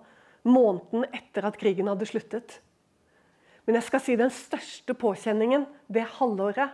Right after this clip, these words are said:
jeg satt på dette semesteremnet som het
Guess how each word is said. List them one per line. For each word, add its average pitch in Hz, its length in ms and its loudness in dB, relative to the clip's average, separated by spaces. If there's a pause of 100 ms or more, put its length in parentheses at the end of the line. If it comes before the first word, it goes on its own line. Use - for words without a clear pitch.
(320)
jeg 220 100 -4
satt - 380 -12
på 220 300 0 (720)
dette 233 420 -2
semesteremnet 233 840 0
som 269 180 0
het 226 420 -4